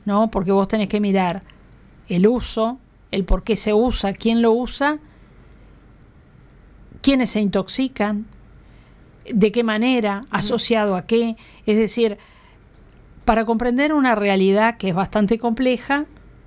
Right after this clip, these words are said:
Speaker 1: hay que mirar por varios lugares para poder ver la mi-, la misma lata, por decirlo, desde distintos puntos de vista.
Speaker 2: Ujú.
Speaker 1: Entonces, eso es una de las cosas, este, importantes a destacar.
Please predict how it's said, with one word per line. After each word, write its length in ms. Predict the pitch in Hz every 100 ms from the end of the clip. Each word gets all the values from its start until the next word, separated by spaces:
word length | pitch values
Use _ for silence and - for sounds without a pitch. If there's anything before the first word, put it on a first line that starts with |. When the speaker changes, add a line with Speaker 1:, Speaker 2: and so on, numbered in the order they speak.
| -
Speaker 1:
hay 120 | 233
que 120 | 208 233
mirar 500 | 208 208 226 240 - _ - - - - - -
por 200 | 208 196
varios 320 | 226 240 220
lugares 560 | 220 226 226 226 247 -
para 280 | 220 208
poder 380 | 190 208 214 233
ver 320 | 220 196 185 - _ - - - -
la 200 | 214 165
mi-, 300 | 180 202 214
la 200 | 277 185
misma 320 | 190 208 220 214
lata, 460 | 220 233 - 226
por 160 | 208 208
decirlo, 520 | 202 - 233 220 240
desde 160 | 226 185
distintos 440 | 175 170 214 196 208
puntos 380 | - 196 208 190
de 100 | 190
vista. 360 | 156 - - -
Speaker 2:
Ujú. 100 | 185 185 - - -
Speaker 1:
Entonces, 600 | 196 202 190 226 220 -
eso 240 | 226 -
es 120 | 214 226
una 180 | 233 226
de 60 |
las 100 | 196
cosas, 440 | - 196 - 220 -
este, 440 | 190 - 180 165 - - - -
importantes 760 | 196 202 190 233 226 180 -
a 60 | 208
destacar. 500 | 202 - 190 175